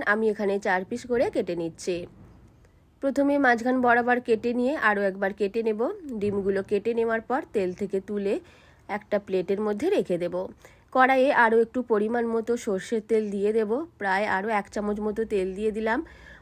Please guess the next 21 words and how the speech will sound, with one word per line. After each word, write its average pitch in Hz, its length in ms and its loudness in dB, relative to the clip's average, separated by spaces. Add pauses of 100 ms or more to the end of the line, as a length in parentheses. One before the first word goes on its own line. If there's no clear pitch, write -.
(120)
অল্প 240 300 4
একটু 277 260 -2
পাঁচ 202 340 4
ফোড়ন 247 360 2
দিয়ে 240 180 0
দিলাম, 233 280 -2 (840)
তারপর 208 440 2 (160)
আলু, 220 320 4 (120)
পেঁয়াজ, 208 440 4 (140)
টমেটো, 202 480 0
কাঁচা 220 340 -2
লঙ্কা 208 480 0
আর 233 160 2
মুসুর 226 380 -2
ডাল 208 200 2
সব 226 280 -4
কিছুকে 233 340 -6
একসাথে 208 420 -4
ধুয়ে 202 280 -2
রেখে 208 260 0
দিয়েছিলাম, 214 480 -2